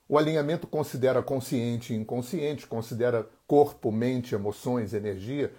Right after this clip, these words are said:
Então, o alinhamento é muito, muito includente. Mas a especialidade do alinhamento é limpeza emocional. Limpeza de carga emocional,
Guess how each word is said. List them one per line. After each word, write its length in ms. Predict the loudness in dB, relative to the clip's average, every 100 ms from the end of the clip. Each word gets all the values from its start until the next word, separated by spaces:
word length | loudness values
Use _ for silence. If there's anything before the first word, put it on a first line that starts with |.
| -20 -8
Então, 240 | 0 2
o 80 | 4
alinhamento 480 | 4 4 2 2 0
é 40 |
muito, 1000 | 0 2 0 0 -2 0 0 0 -2 -4 -8 -4
muito 240 | -2 2
includente. 880 | 2 4 2 4 2 2 -4 -12 -16 _ _ _ _ _ _ _ -20 _ _
Mas 720 | 0 4 6 4 2 -2 -10 2
a 80 | 2
especialidade 920 | 4 2 4 6 6 6 6 4 4
do 120 | 2
alinhamento 720 | 2 0 -4 -4 -4 -4 -8 -16 _ _ _ _ 0
é 320 | 4 6 6 4
limpeza 440 | 0 2 2 2
emocional. 560 | 0 0 0 0 -4 _ _ _ _ _ _ -2
Limpeza 600 | 2 2 4 4 6 4
de 120 | 2
carga 420 | 4 4 4 2
emocional, 640 | 0 0 0 0 0 -4